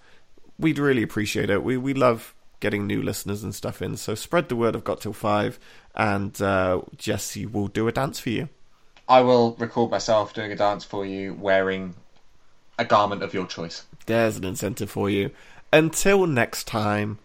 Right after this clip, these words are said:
Speaker 1: have a lovely WrestleMania weekend. Enjoy it for what it is. Take in the spectacle. Be a fucking fan, for God's sake, and don't be such smarky, critical bastards. Please and thank you.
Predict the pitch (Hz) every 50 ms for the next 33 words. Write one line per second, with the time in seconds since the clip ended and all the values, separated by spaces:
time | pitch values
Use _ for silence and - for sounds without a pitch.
0 | - _ - - 123 120 117 117 120 123 143 156 151 147 143 135 131 113 117 113
1 | - - 117 107 110 110 107 107 104 104 104 107 104 - 113 107 104 98 - 104
2 | 104 107 - - 151 151 147 143 - - 127 117 117 113 117 - - 113 113 110
3 | 107 107 - - - - - - 170 170 165 - 160 143 131 113 - 127 123 -
4 | - 127 - - 120 123 120 110 - - - - - 160 175 175 156 139 - -
5 | - 147 147 - - 135 123 107 - - - 127 123 123 117 110 98 120 107 107
6 | 107 107 104 - - 117 110 107 104 - 101 101 113 120 101 110 110 104 - 110
7 | - - - - - 110 110 110 107 107 - 113 110 110 - - 147 - - -
8 | - 107 - - 104 104 104 - - - - 98 - - - - - 139 139 135
9 | 135 127 - - - 117 117 113 113 - - - 117 117 - 113 - - 101 101
10 | 95 92